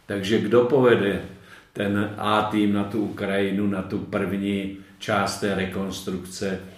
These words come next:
té nové výstavby Ukrajiny? Takže to je taky klíčová otázka,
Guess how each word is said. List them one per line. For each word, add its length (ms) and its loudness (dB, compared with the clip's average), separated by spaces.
té 160 0
nové 380 2
výstavby 560 -2
Ukrajiny? 600 -2
Takže 440 -4
to 100 0
je 180 6
taky 280 2
klíčová 680 2
otázka, 800 -2